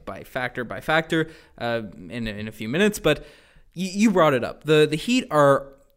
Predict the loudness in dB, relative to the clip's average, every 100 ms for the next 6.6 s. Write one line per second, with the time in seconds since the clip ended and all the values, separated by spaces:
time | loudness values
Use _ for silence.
0 | _ 0 2 2 4 4 4 0 2 4
1 | 6 4 -2 -8 2 2 2 0 -2 -2
2 | -2 2 0 0 -4 -4 -4 -4 -2 -2
3 | -6 -6 -6 -4 -4 -4 -4 -8 -12 -10
4 | -2 -2 -2 -4 -2 -4 0 -2 -2 -4
5 | -6 -6 -6 -2 -2 0 -2 -2 -2 -2
6 | -2 -2 -2 -2 -2 -4